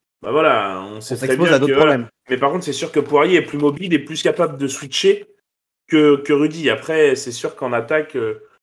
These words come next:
Speaker 1: voilà, enfin, en même temps, euh, en attaque, Rudy, il met des dunks et, <laughs> il met des dunks et des claquettes, mais bon, après, derrière, c'est quand même pas,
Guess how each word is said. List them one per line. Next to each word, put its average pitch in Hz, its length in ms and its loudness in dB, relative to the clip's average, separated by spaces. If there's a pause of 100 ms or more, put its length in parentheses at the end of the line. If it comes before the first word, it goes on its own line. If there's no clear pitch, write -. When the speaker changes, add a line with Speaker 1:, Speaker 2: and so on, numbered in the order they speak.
(240)
Speaker 1:
voilà, 123 300 -2
enfin, 95 260 -14
en 98 220 -16
même 98 120 -20
temps, 113 300 -14
euh, 95 80 -16
en 92 160 -18
attaque, 113 400 -12
Rudy, 110 520 -14
il 104 80 -20
met 101 140 -16
des 101 140 -14
dunks 117 300 -10
et, 98 440 -12 (1000)
<laughs> 151 320 -10
il 143 80 -8
met 127 100 -2
des 127 120 -2
dunks 139 220 0
et 127 40 0
des 120 120 0
claquettes, 131 400 -2
mais 120 100 -6
bon, 117 120 -4
après, 110 220 -8
derrière, 123 280 -4
c'est 110 140 -12
quand 110 100 -10
même 104 140 -16
pas, 110 800 -6